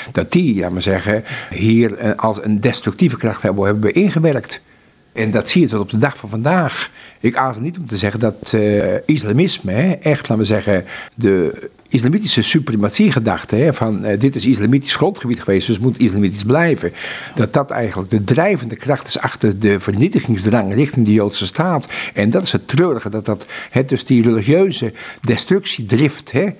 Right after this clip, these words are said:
vernietigingsdrang richting de Joodse staat, eh, dat die niet onderkend en genegeerd wordt en gebagatelliseerd wordt. Want anders kan er nooit sprake van zijn. En maar enige, eh, vergelijk tussen,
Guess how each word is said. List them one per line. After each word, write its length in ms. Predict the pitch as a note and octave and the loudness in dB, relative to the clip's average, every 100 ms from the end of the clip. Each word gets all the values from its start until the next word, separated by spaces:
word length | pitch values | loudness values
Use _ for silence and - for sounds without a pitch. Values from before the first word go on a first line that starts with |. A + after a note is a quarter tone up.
| - | -10
vernietigingsdrang 1200 | - - G#2 D#3+ B3+ - B2 G2+ A#2 D#3+ B2+ G2 F2+ G#2+ | -8 -2 2 2 2 0 0 0 0 0 -4 -6 -4 0
richting 460 | E3+ - A#2+ G#2 | 0 0 0 2
de 60 | G#2+ | 4
Joodse 240 | A2 G#2+ | 2 2
staat, 340 | - C3 D3 - - - - | -2 0 0 -2 -8 -14 -14
eh, 140 | - - | -6 -2
dat 200 | A#2 C3 | 0 0
die 260 | F3+ D3+ - - | 2 0 -2 -2
niet 340 | B2 D3+ G#3+ | 2 2 2
onderkend 720 | - C#3 B2 - F#3 E3 - | 0 -2 -2 -2 -4 -4 -10
en 160 | - A#2 | -6 -2
genegeerd 680 | A#2 A#2 A#2+ A#2+ F3 G3+ - | 0 0 0 2 2 2 -2
wordt 180 | G#2 A#2+ | -8 -6
en 80 | |
gebagatelliseerd 800 | A2 G#2 E3+ E3 C#3 A#2 G#2+ G2+ F#2+ | -4 -2 -2 -4 -8 -6 -4 -4 -4
wordt. 160 | G#2 | -2
Want 160 | A#2+ G#2 - - - - | -2 -4 -6 -12 -12 -4
anders 240 | C3+ A#2+ | -4 -2
kan 120 | - | 0
er 80 | A#2 | 2
nooit 300 | A#2+ G3+ A#3+ | 4 4 2
sprake 400 | - - A#2+ F#2+ | -2 -4 -4 -4
van 160 | G2 G2+ | -4 -2
zijn. 160 | G2+ G2+ G#2 | 0 -2 -2
En 120 | A2 | 0
maar 120 | A2 C3 | 0 2
enige, 540 | F#3+ D4 F3 - D#3+ - - - | 2 2 0 0 -4 -4 -20 -4
eh, 100 | A#2+ A2+ | 2 2
vergelijk 640 | - B2 G#2+ C3+ A#3 A#3+ | 2 -2 0 0 0 -6
tussen, 560 | - D3 - - F#3+ | -4 -2 -2 0 0